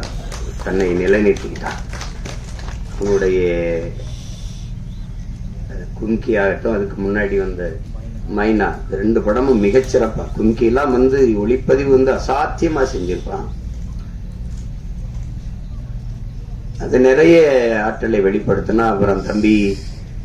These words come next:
சிவகார்த்திகேயன் நடிச்ச அந்த மான் கராத்தே, அந்த படத்திலேயே அவன்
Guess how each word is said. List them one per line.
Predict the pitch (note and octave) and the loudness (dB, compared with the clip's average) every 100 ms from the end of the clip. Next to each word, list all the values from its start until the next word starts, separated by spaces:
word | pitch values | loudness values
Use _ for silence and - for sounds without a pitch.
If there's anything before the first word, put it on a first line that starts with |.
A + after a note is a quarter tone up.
| - | -4
சிவகார்த்திகேயன் | - A2 A#2 A2+ - G#2+ G2+ | 2 4 4 2 2 4 6
நடிச்ச | G2 G2 G2 F#2 | 4 4 2 2
அந்த | F2+ F2 | 0 0
மான் | F2 F#2+ A2 A#2+ | 0 0 0 0
கராத்தே, | A2 G#2 - - - - - | -2 -2 -4 -6 -6 -8 -8
அந்த | G#2+ G#2 | -8 -6
படத்திலேயே | - A2 - A#2+ A#2 A#2 A#2 C3+ A#2 | -6 -6 -2 2 4 6 6 4 4
அவன் | G2+ F#2+ F2 | 2 0 -2